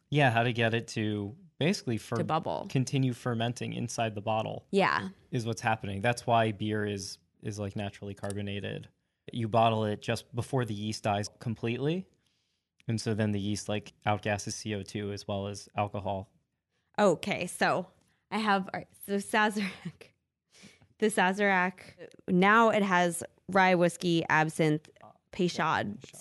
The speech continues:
Speaker 2: bitters, and sugar. It was invented in New Orleans. A lot of people are like, it's, it's, like, America's, like, first cocktail. It's, like, why America is, like, the cuisine of America is, like, cocktails
Speaker 1: Oh,
Speaker 2: is
Speaker 1: that's
Speaker 2: because
Speaker 1: funny.
Speaker 2: of this. Like, people are like, "Yay, the Sazerac."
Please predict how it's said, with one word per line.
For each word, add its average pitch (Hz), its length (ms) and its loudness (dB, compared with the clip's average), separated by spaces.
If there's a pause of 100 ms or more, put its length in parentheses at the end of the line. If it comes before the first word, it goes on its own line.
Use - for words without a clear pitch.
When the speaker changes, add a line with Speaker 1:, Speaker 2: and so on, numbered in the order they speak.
(220)
Speaker 2:
bitters, 107 500 -4 (600)
and 165 180 2
sugar. 107 560 -2 (240)
It 190 100 2
was 175 140 0
invented 180 440 2
in 170 160 4
New 160 100 4
Orleans. 220 420 6
A 185 40 0
lot 160 120 6
of 160 60 0
people 165 260 0
are 165 120 2
like, 151 180 2
it's, - 300 -4
it's, - 200 -2
like, 160 160 2
America's, 160 800 2
like, 156 260 -4 (720)
first 165 500 2
cocktail. - 540 -2
It's, - 100 0
like, 170 140 0
why 160 300 4
America 143 880 2
is, 135 180 -4
like, 104 340 -4 (100)
the 160 80 -2
cuisine 160 480 0
of 147 120 -4
America 120 500 -2
is, - 120 -8
like, - 160 -8
cocktails - 440 -6
Speaker 1:
Oh, 135 60 2
Speaker 2:
is 127 60 0
Speaker 1:
that's 127 120 0
Speaker 2:
because 120 280 -2
Speaker 1:
funny. 107 100 -2
Speaker 2:
of - 160 -6
this. - 300 -8
Like, 165 200 0
people 170 320 -2
are 139 140 0
like, 98 260 -4
"Yay, 269 320 -2
the 220 100 -2
Sazerac." 208 720 -2